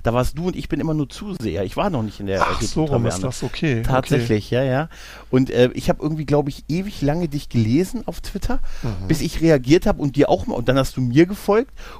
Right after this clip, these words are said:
Speaker 1: und dann hat's irgendwie ein halbes Jahr gedauert, bis ich, obwohl ich dich immer <laughs> wieder gelesen hab und kommentiert hab, bis ich bei dir auf den Folgen-Button geklickt hab.
Speaker 2: Ja, witzig, oder?
Speaker 1: Äh, ja, dass du dann auch so ein Halleluja, er folgt endlich zurück, nachdem wir schon da so
Speaker 2: Ach,
Speaker 1: viel
Speaker 2: das war
Speaker 1: geschrieben
Speaker 2: das.
Speaker 1: haben.
Speaker 2: Ach Gott,
Speaker 1: Das
Speaker 2: das ist
Speaker 1: war
Speaker 2: ja auch schon,
Speaker 1: das.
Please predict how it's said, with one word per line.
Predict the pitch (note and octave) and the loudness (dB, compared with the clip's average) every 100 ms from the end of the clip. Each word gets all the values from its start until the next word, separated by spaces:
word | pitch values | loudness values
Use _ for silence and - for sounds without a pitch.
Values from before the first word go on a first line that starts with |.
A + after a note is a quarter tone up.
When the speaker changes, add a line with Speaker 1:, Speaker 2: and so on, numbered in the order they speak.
| - | -2
Speaker 1:
und | C#3+ | 2
dann | D#3 | 2
hat's | E3+ D#3+ | 2 0
irgendwie | A2 D#3 | -2 0
ein | D3+ | 2
halbes | B2+ E3+ F#3+ | 4 2 2
Jahr | F3 | 0
gedauert, | D#3 C3+ D3 E3 C3+ | 2 4 4 4 2
bis | C#3 | -4
ich, | C3 E3 B2+ | -2 -2 0
obwohl | C#3+ | 0
ich | D3+ | 0
dich | - | -4
immer | - D#3 | -4 -2
<laughs> | - | 2
wieder | D3+ | 2
gelesen | - C#3 B2 F3+ E3+ | 6 6 6 4 4
hab | E3+ | 2
und | C3 | 0
kommentiert | A#2+ C#3 C3 D3+ D3 | -2 0 2 4 4
hab, | D3+ | 2
bis | C3+ | -2
ich | C3+ - | -6 0
bei | A#2+ | 0
dir | A2+ D3 A#3+ | 2 2 0
auf | B2+ | 0
den | A2 G#2+ | -6 -6
Folgen-Button | - A2+ A2+ G#2 G#2+ - G2 | -2 -2 -2 -2 -2 -2 -10
geklickt | G2+ - G#2 - | -10 -6 -8 -6
hab. | F2+ | -6
Speaker 2:
Ja, | B2 A2+ | -2 0
witzig, | A2 - - A2+ | -2 -4 -6 -4
oder? | B2 A2+ B2+ D3 | -2 -2 -4 -6
Speaker 1:
Äh, | - - - | -8 -8 4
ja, | B2+ C3 C#3+ | 6 8 6
dass | A#2+ A#2+ | 6 6
du | D3+ | 6
dann | C#3 | 4
auch | C3+ | 4
so | B2 | 2
ein | A#2+ B2+ A#2+ | 4 4 4
Halleluja, | B2+ D#3 C#3+ C#3+ F3+ E3+ C#3 B2+ A2+ G#2+ | 6 8 6 6 6 8 10 10 8 6
er | A#2 | 4
folgt | A2+ C#3+ D#3 - | 4 6 4 4
endlich | C#3+ D#3+ D#3+ F#3+ | 0 4 2 2
zurück, | - C#3 D#3 - | 0 4 4 4
nachdem | C3 B2+ C3+ B2 | 0 2 2 2
wir | C3+ | 2
schon | - G3 | 2 2
da | - | 4
so | D#3+ | 2
Speaker 2:
Ach, | |
Speaker 1:
viel | - F#3 | 0 -2
Speaker 2:
das | E3 D3 - | -2 -2 4
war | B2+ A#2 | 4 6
Speaker 1:
geschrieben | A2+ | 4
Speaker 2:
das. | B2+ | 2
Speaker 1:
haben. | A2 - | -2 -4
Speaker 2:
Ach | |
Gott, | - - | 0 4
Speaker 1:
Das | G3 | 4
Speaker 2:
das | G#3 | 6
ist | |
Speaker 1:
war | D#3+ | 6
Speaker 2:
ja | C3+ | 8
auch | |
schon, | C3+ | 6
Speaker 1:
das. | - | 0